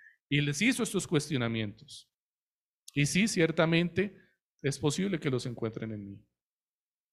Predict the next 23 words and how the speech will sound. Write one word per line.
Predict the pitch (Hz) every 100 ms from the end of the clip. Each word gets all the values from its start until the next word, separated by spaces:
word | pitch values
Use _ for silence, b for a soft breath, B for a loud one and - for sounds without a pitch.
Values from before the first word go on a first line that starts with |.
| _
Y | 143
si | 180
les | 170 170
queda | 196 202 202
duda, | 208 214 214
puedo | 214 196
asegurarlo, | 190 196 151 160 196 147 135
lo | 120
van | 143 226
a |
encontrar | 254 254 214 202
en | 214
mí. | 226 185 - _ _ _ _ _ _ -
También | 143 135 156 226
van | 202 190
a |
encontrar | 175 175 151 147
estas | 147 151
características | - 147 143 131 123 - 143 143
en | 143
mí. | 151
Tal | 160 139
vez | 156 156